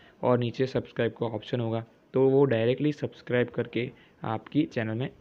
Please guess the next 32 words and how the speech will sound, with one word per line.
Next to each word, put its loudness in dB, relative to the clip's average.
जा 2
सकता -10
है। -8
तो -6
अभी 0
तो 2
मैंने -2
मेरे -4
channel -6
को -6
subscribe -10
किया -2
हुआ -2
है -8
तो 2
अभी -2
मैं -4
subscribe -8
के -12
ऊपर -12
click -8
करूँगा -4
तो 4
यहाँ -2
पर 0
लिखा -2
हुआ -2
आ -2
जाएगा, 0
अ, 0
"You 4
may 2